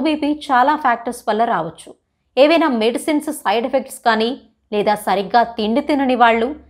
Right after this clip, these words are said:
డీహైడ్రేషన్కి గురైనప్పుడు లో బీపీ రావచ్చు. ఇవే కాక ఇంకా చాలా ఫ్యాక్టర్స్ వల్ల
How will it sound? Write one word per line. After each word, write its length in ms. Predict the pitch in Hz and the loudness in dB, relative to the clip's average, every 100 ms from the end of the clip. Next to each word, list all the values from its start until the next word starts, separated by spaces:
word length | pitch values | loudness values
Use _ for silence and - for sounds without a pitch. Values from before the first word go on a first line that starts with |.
| _ - | _ -4
డీహైడ్రేషన్కి 720 | 185 311 311 269 269 269 247 247 196 | 0 2 2 0 -2 -2 -4 -4 -2
గురైనప్పుడు 500 | 208 208 202 220 285 269 | -2 -2 -4 -4 -2 2
లో 80 | 254 185 | 0 0
బీపీ 220 | 185 240 220 | -2 -2 -2
రావచ్చు. 340 | 247 - - - _ _ _ 196 | -4 -12 -20 -20 _ _ _ -4
ఇవే 160 | 185 208 | -2 2
కాక 160 | 226 220 269 254 | 2 2 0 0
ఇంకా 160 | 240 262 254 | -2 -4 2
చాలా 260 | 262 269 320 302 | 2 2 0 -2
ఫ్యాక్టర్స్ 340 | 247 - - - | -2 -4 -8 -4
వల్ల 160 | 208 | 0